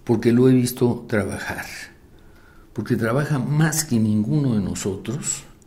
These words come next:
porque tiene un, una entrega totalmente apasionada a servir a la gente, porque es muy respetado y muy respetable por sus subordinados,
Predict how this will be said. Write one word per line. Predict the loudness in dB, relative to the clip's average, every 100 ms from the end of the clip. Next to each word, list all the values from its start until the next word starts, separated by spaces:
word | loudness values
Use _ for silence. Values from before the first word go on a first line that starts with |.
| -20 -20 -20 -20 -20 -14
porque | -8 -6 0 0 0 -4
tiene | -2 2 4
un, | 4 4 4 0 -4 -14 -12
una | -2 0
entrega | 0 0 0 2 0 -2
totalmente | -8 -6 -4 -2 0 -2 -4
apasionada | -6 -6 -6 -6 -4 -2 -4 -6 -12 -20 -20 -20 -20 -20 -20 -20 -20 -8
a | -4
servir | -2 0 0 0
a | 0
la | -2
gente, | -4 -2 -2 -4 -8 -8 -14 -20 -20 -20 -20 -20 -12
porque | -8 -2 0
es | 4
muy | 4 4
respetado | 4 2 2 -2 0 2 2 2 -2 -8 -20 -20 -8
y | -4
muy | -2 0 0
respetable | 2 2 0 -6 0 2 2 0 -4 -8 -20 -20 -20 -20 -20 -20 -20 -20 -20 -16
por | -2 -2
sus | 0 0 0 -2 -8 -16 -20 -20 -20 -20 -14
subordinados, | -2 2 2 0 -2 -2 -4 -6 -8 -14